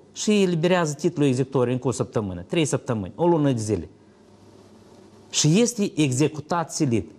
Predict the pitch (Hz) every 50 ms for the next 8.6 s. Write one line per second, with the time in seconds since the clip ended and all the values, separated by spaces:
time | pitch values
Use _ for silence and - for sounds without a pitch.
0 | - - - - - - 165 165 165 208 202 - 196 170 156 175 196 175 - 185
1 | 175 143 135 - 156 143 135 135 139 - 208 214 202 180 147 - - 190 196 185
2 | 160 - - - 185 175 165 139 131 139 139 - - 151 143 131 - - - -
3 | _ - 120 123 135 123 - 143 135 127 131 135 139 135 120 110 92 - - 110
4 | 95 90 - 131 143 208 - - - _ _ _ _ _ - _ - _ - -
5 | - - - - - 185 165 160 175 185 185 175 170 165 156 - 151 147 143 131
6 | 131 - - _ _ _ _ _ - - - - - - - - - 143 135 127
7 | 127 127 127 123 120 120 120 120 120 120 - - - - 127 143 151 156 160 147
8 | 135 143 - 135 135 131 131 127 110 92 -